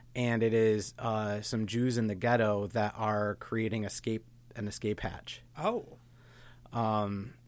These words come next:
Speaker 1: basically preparing for when the Germans come and sweep them out of there.
Speaker 2: Mm-hmm.
Speaker 1: And,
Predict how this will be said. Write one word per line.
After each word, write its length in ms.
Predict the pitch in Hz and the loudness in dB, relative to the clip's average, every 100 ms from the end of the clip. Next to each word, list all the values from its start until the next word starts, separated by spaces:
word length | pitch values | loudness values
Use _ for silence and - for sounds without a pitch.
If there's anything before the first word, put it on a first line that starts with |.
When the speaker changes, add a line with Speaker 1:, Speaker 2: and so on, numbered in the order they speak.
| 110 | -4
Speaker 1:
basically 480 | 117 110 110 117 107 | -2 0 -2 -2 -2
preparing 500 | 107 127 110 107 104 | -2 2 2 2 0
for 160 | 104 | 0
when 160 | 104 104 | 0 -2
the 60 | |
Germans 420 | 98 107 104 101 - | -2 -2 -2 -4 -4
come 380 | 110 104 104 101 | -2 -2 -2 -4
and 500 | 101 101 101 98 95 - | -6 -6 -6 -6 -8 -8
sweep 340 | - - 107 - | -8 -4 -4 -2
them 140 | 101 | -4
out 160 | 101 95 | -4 -6
of 60 | |
there. 240 | 90 82 - - 165 | -8 -14 -16 -12 -4
Speaker 2:
Mm-hmm. 280 | 151 147 139 - - - - | -2 -2 -4 -10 -20 -20 -6
Speaker 1:
And, 540 | 135 127 120 120 120 | -2 2 4 4 0